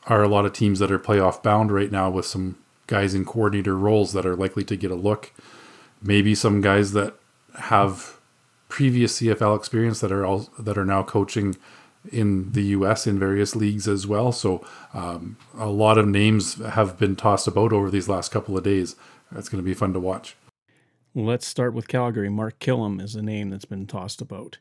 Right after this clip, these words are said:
Speaker 2: If we move to Hamilton, it's Scott Milanovich. If you go to Winnipeg, it's Buck Pierce. If you go to Toronto, it's Corey Mace.
Speaker 1: And Pete Costanza, also in Toronto, has, has come up.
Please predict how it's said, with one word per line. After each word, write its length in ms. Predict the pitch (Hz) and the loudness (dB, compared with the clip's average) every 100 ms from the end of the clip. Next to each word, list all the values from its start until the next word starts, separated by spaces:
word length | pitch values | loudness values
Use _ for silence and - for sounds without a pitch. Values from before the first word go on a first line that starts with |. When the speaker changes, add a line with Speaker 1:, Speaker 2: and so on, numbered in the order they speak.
| _ _ _ _ _ - | _ _ _ _ _ -10
Speaker 2:
If 180 | 107 | -2
we 120 | 127 110 | 0 0
move 380 | 113 117 104 - | 2 2 0 -4
to 260 | 120 113 | -2 -2
Hamilton, 560 | 107 120 127 113 107 87 | -2 -2 -2 -2 -6 -8
it's 180 | 90 - | -12 -14
Scott 400 | - 117 104 104 | -10 -10 -8 -6
Milanovich. 680 | 107 113 113 98 82 - | -4 -2 -2 -4 -10 -16
If 80 | - | -16
you 60 | 117 | -4
go 140 | 113 | -2
to 60 | 110 | 0
Winnipeg, 560 | 110 123 127 104 98 | 0 -2 -2 -6 -8
it's 100 | 101 | -10
Buck 300 | - 104 - | -10 -12 -10
Pierce. 380 | - 135 101 - | -2 0 0 -6
If 80 | 104 | -10
you 40 | |
go 140 | 101 110 | -8 -6
to 80 | 104 | -6
Toronto, 480 | - 123 127 101 | -6 -4 -2 -4
it's 80 | 95 | -8
Corey 340 | - 131 110 113 | -10 -6 -4 -2
Mace. 480 | 120 113 101 - - | -2 -2 -4 -10 -4
Speaker 1:
And 260 | 120 113 | 0 2
Pete 180 | 131 131 | 2 2
Costanza, 640 | 117 - 120 110 110 98 | 2 4 4 6 6 2
also 320 | 104 101 110 95 | 2 -2 0 -2
in 100 | 90 | -2
Toronto, 440 | 104 92 92 90 | -2 -2 -2 -4
has, 200 | 104 - | -6 -6
has 240 | 98 98 - | -6 -6 -2
come 180 | 95 | -4
up. 160 | 92 | -4